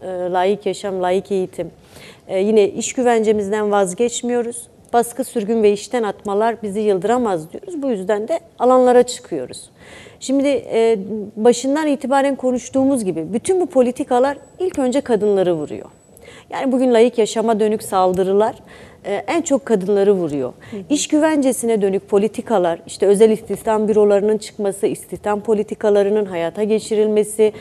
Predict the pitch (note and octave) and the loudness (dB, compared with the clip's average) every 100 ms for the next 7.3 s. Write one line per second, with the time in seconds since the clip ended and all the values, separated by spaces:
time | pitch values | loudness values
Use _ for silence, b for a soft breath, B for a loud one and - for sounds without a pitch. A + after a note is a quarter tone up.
0 | B B - F3 F3 A#3 A#3 - A#3 G#3 | B B -6 0 4 4 2 -4 -2 4
1 | A3 G#3+ G#3 A3 G#3 - G#3+ G#3 G#3+ G#3+ | 6 6 4 2 -2 -2 2 2 2 0
2 | G#3 A3 - F3+ F3+ B3 B3 B3+ G#3 A#3 | 0 0 0 -2 -2 0 0 2 2 4
3 | B3+ A3+ - G3+ C#3 F#3 G#3 C4 C4 - | 4 0 -2 -4 -4 0 4 6 6 4
4 | G#3 G#3 - G#3 G#3+ G#3 B B - G3+ | 2 0 0 -2 0 -2 B B 2 2
5 | G3 A3 A3+ G#3 G#3 G3+ G3 G3 F3+ F3+ | 2 0 2 4 4 4 2 -2 -2 -2
6 | - F#4+ B B B F#3 G3 B3 C#4+ G#4+ | -6 -8 B B B 0 4 4 4 2
7 | - C#4 | 2 0